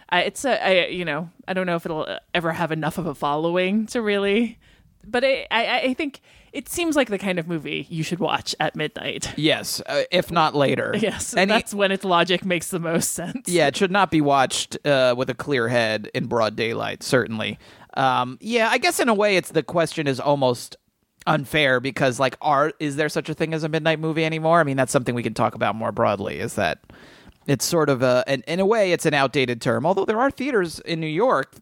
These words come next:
Speaker 2: that do it, ev-, still d-, have midnight movies every single weekend. One other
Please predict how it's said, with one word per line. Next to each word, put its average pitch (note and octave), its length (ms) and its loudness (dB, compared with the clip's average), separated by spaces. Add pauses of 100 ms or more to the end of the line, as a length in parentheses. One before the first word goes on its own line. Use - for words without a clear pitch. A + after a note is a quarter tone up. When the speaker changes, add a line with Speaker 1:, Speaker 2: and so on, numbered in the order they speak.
(140)
Speaker 2:
that C#3 160 2
do D3+ 160 4
it, C3+ 60 4
ev-, C#3 160 2
still F#3 180 0
d-, B2+ 180 -8
have E3 160 0
midnight C3+ 260 0
movies B2 280 -4
every A#2 180 -4
single A2 300 -6
weekend. - 380 -8 (240)
One B3 300 2
other G#3+ 560 4